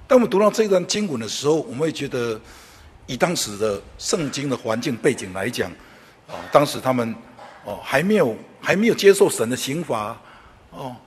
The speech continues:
他们也国家没有灭亡，还没有被掳到国外去啊，哦，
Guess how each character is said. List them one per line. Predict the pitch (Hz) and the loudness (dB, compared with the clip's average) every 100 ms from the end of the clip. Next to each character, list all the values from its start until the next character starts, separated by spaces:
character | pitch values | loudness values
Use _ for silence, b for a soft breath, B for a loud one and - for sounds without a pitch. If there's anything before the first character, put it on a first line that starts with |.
| b b - | b b -8
他 | 185 | -2
们 | 170 | 2
也 | 139 135 | 2 0
国 | 143 165 | -2 4
家 | 180 | 4
没 | 165 | 4
有 | 175 | 2
灭 | 165 165 | 2 2
亡， | - 120 | 0 -2
还 | |
没 | 147 | -2
有 | 180 | 0
被 | 127 180 | 4 4
掳 | 127 | 4
到 | 135 | 0
国 | 151 139 | 0 2
外 | 147 | 0
去 | 143 - 131 | 0 -6 -6
啊， | 113 110 B B B B B _ - | -6 -8 B B B B B _ -20
哦， | 123 | -18